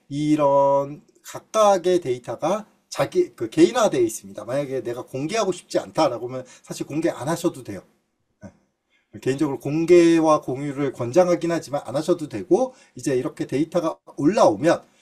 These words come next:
이거를 토대로 해가지고 예를 들어서 텍스트 마이닝 분석이라든지 지아이에스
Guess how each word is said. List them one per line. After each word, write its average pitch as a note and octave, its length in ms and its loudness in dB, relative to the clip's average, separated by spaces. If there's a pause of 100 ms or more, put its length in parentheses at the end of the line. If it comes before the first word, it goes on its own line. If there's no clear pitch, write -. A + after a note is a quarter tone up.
(140)
이거를 E3+ 480 2
토대로 A3 400 -8
해가지고 G3+ 800 0 (160)
예를 A2 120 -8
들어서 G#2+ 260 -14
텍스트 - 340 -12
마이닝 C3+ 540 -6
분석이라든지 G#2+ 1000 -8 (180)
지아이에스 A#2 720 -4